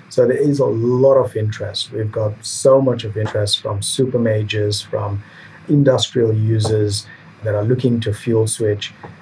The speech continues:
but the pace at which they move is challenging. And what they are seeing is that what are the penalties that they will have in being a first mover off-taker?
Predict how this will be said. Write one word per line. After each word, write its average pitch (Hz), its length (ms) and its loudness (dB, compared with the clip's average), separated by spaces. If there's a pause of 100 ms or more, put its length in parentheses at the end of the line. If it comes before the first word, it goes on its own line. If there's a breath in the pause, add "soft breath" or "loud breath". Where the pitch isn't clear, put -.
(140)
but 113 140 0
the 104 80 -6
pace - 480 0
at 104 180 0
which 113 260 0
they 104 160 2
move 110 460 0 (160)
is 113 180 0
challenging. 147 540 -2 (360)
And 110 200 -2
what 131 180 6
they - 120 0
are 107 120 0
seeing 117 560 0 (320)
is 117 160 0
that 107 300 0
what 123 220 2
are - 60 4
the - 120 2
penalties 123 840 0 (460)
that 110 240 0
they 117 160 6
will 117 260 2
have 104 460 -2 (140)
in 113 180 -2
being 113 260 -2
a 104 80 -2
first 113 380 0
mover 107 300 -2
off-taker? 104 760 -4